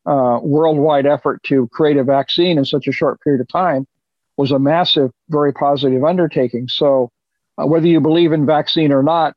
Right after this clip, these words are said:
you know, I'm not, I'm not saying one way or the other, but I'm saying you see what we can do as a world when we really need to, uh, to try to come up with solutions to the problem. So we've identified and are focusing more on those solutions that matter most.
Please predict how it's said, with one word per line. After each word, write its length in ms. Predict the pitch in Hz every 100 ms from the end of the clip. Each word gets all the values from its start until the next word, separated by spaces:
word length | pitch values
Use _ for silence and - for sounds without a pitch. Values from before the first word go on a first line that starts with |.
| -
you 80 | 147
know, 120 | 135
I'm 80 | 143
not, 180 | 143 -
I'm 120 | 151 147
not 200 | 139 - _
saying 520 | - - 156 151 143
one 340 | 127 135 156 143
way 100 | 143
or 120 | 131
the 140 | 147
other, 160 | 170 156
but 100 | 135
I'm 140 | 135
saying 340 | 135 160 151 143
you 100 | 139
see 300 | - 170 170
what 160 | 143
we 120 | 147 151
can 220 | 143 131
do 360 | 156 160 143 - _ _ -
as 220 | 165 151
a 60 | 135
world 540 | 131 165 175 139 131 - _ _ _ -
when 380 | 139 139 123 -
we 140 | 143 135
really 300 | 147 147 135
need 280 | 156 185 -
to, 320 | 127 123 131 _ _ -
uh, 180 | 135 127
to 80 | 135
try 220 | - 147
to 80 | 131
come 180 | - 143
up 120 | 135
with 100 | 135
solutions 460 | - 143 139 135 -
to 60 |
the 80 | 131
problem. 260 | - 160 139
So 140 | 151
we've 120 | 226
identified 720 | 220 170 170 170 - 170 165 160 _ _ 139
and 80 |
are 100 | 139
focusing 600 | - 165 156 151 165 147
more 340 | 139 143 151 147
on 140 | 139
those 220 | 139 135
solutions 560 | - 139 143 151 143 135
that 160 | 135 -
matter 420 | 139 143 143 135
most. 420 | 139 151 135 -